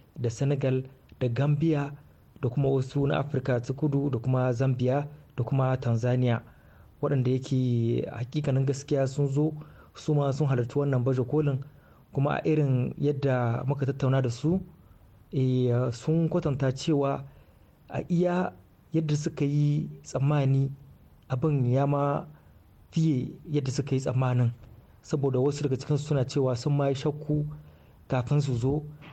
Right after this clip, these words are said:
amma dai kawai haka nan suka ɗarma niyya suka zo, saboda abubuwan da suke ji ana faɗi game da Iran, amma sai suka ga, suka ga saɓanin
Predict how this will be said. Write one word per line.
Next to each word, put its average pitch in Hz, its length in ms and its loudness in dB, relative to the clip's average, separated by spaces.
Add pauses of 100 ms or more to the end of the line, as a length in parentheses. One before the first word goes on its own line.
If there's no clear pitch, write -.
amma 131 220 2
dai 135 100 0
kawai 135 180 -2
haka 135 180 -2
nan 131 120 2
suka 123 760 0
ɗarma 135 240 2
niyya 135 240 2
suka - 260 -2
zo, 135 220 0 (840)
saboda 135 360 0
abubuwan 139 340 0
da 123 60 -2
suke - 240 -2
ji 127 160 0
ana 135 160 2
faɗi 135 260 -2
game 131 200 0
da 135 80 -2
Iran, 135 280 0 (320)
amma 131 240 0
sai 143 100 0
suka 139 180 -2
ga, 127 120 2
suka 131 200 -4
ga 127 100 0
saɓanin 135 580 0